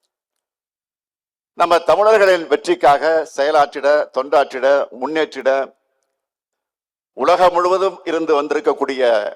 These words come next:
உங்களுடைய ஆதரவையும் ஒத்துழைப்பையும் வழங்க உங்களில் ஒருவனா, உற்ற சகோதரனா, மூத்த தோழனா கேட்டுக்கிறேன். இந்த இனிய நிகழ்ச்சியில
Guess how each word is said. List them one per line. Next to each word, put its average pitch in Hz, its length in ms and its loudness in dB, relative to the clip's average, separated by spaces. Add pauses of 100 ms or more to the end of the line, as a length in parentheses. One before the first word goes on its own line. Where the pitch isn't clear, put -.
(400)
உங்களுடைய 135 400 0
ஆதரவையும் 151 600 0
ஒத்துழைப்பையும் 131 600 -2
வழங்க 117 520 -2 (1900)
உங்களில் 202 420 2
ஒருவனா, 170 680 2
உற்ற 165 380 -4
சகோதரனா, 147 720 0
மூத்த 180 440 0
தோழனா 143 560 0
கேட்டுக்கிறேன். 110 520 -4 (2000)
இந்த 170 280 0
இனிய 208 280 2
நிகழ்ச்சியில 147 800 0